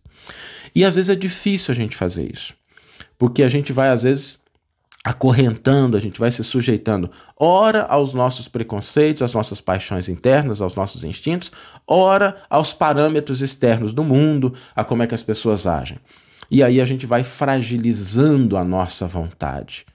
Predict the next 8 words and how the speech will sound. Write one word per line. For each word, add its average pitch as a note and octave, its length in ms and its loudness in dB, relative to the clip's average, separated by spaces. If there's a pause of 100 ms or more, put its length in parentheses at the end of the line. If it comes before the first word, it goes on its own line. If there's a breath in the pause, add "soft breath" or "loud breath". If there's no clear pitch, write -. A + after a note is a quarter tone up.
(560 loud breath)
A G#2 100 0
gente A#2 220 0
vai B2 260 2 (340 loud breath)
enfraquecendo C3+ 1040 0
a A#2 60 2
nossa A2 280 -2
musculatura G#2+ 840 0
moral. E2 580 0